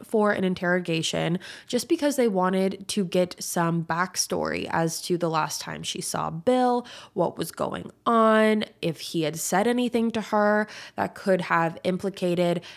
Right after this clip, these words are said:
that he was in trouble or someone was after him, you know, just if there was any piece of information that he had let her in on, because after all, she was his wife. Now, when Melanie walked into the police department to speak to authorities, she actually brought two attorneys with her,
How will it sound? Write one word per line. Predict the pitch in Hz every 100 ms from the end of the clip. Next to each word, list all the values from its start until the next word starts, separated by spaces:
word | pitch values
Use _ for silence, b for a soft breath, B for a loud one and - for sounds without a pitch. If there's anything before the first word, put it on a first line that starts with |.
| B
that | 165 170 170 -
he | 165
was | 156 151
in | 139
trouble | - 285 277 262
or | 247 165
someone | 165 156
was | 156 -
after | 247 247 247
him, | 220 214
you | 240 247
know, | 170
just | 190 233 - B B B
if | 214
there | 226
was | 214 214 -
any | 247 277
piece | 269 - 208 202
of | 180
information | 180 180 175 160 160 170 160
that | -
he | - 170 165
had | 160 - 170
let | 160 156 -
her | 175 -
in | - 208
on, | - - 196
because | 180 170 -
after | 156 - 226
all, | 330 269 208 214 214 B B B B B
she | - - 185
was | 165 165
his | 170 -
wife. | 202 - - - - - _ _ _ _ _ _ _ _ _ B B B B B B B B
Now, | 240 240
when | 233
Melanie | 226 262 311 320
walked | 214 196 202 -
into | 180 180 190 190
the | 185
police | 180 - 175 160 -
department | - 165 165 160 160
to | 185
speak | - - 170 -
to | 196
authorities, | 180 170 165 165 156 160 -
she | - -
actually | 190 214 - 349
brought | 262 180 170 185 -
two | - - 185 170 175
attorneys | 185 - 165 160 170 190
with | 220 214
her, | 226 233 247